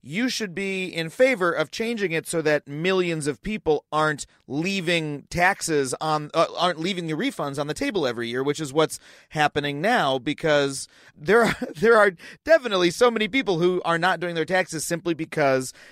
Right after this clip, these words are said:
the system is complicated. I, there was a, a crew member on our show <laughs> who I talked to. Uh, I won't reveal what department she works in, so, so as not to out her, but, you know, I was talking to her. She was like, "Adam, I haven't paid taxes in five years." <laughs> I was like, "What?" And she's like, "I don't know. I'm in my twenties. I didn't,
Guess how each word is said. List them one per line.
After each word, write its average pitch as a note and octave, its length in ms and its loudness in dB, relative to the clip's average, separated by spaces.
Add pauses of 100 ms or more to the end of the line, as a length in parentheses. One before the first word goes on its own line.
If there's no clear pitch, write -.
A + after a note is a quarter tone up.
the D3+ 140 -4
system C#3+ 380 -4
is C#3 100 -6
complicated. F3 580 0
I, C#3+ 220 4
there F3 140 2
was F3 140 2
a, E3+ 200 6 (240)
a D#3 140 0
crew B3 220 0
member A3+ 300 6
on F#3+ 140 4
our F#3 200 4
show - 100 -6
<laughs> G#3+ 340 6
who G3+ 220 2 (240)
I B3+ 120 6 (280)
talked G3+ 320 2
to. G3+ 260 4 (400)
Uh, G3 240 6
I F3+ 200 6
won't G3 200 6
reveal F#3 360 6
what E3+ 160 6
department F3 400 2
she D#3+ 80 -2
works D3+ 260 0
in, D#3 120 -4
so, D3 260 -2
so D3 160 -6
as D3+ 80 -4
not D3+ 160 -2
to D#3 80 0
out E3 180 4
her, D#3 100 4
but, C#3+ 240 0
you D3+ 120 -2
know, C#3 180 2 (260)
I - 60 -4
was D3+ 80 -2
talking F3 160 0
to F3 60 -2
her. E3+ 80 0
She D#3+ 100 -6
was D#3+ 140 -2
like, D3+ 120 2
"Adam, F#3 280 4
I F#3 60 6
haven't G3+ 200 2
paid F#3 220 0
taxes F3+ 340 2
in D#3+ 80 -2
five F3 400 2
years." F#3+ 500 2 (220)
<laughs> - 220 -20
I C#4+ 60 2
was - 120 -4
like, D4 180 2
"What?" D#4+ 440 4 (240)
And A3+ 100 -2
she's C4 80 -4
like, C4+ 180 4
"I C#4+ 140 4
don't D4+ 160 4
know. C#4+ 180 6
I'm C4+ 200 6
in C#4 100 2
my C#4 160 4
twenties. C4 420 0
I B3+ 120 6
didn't, B3 260 -4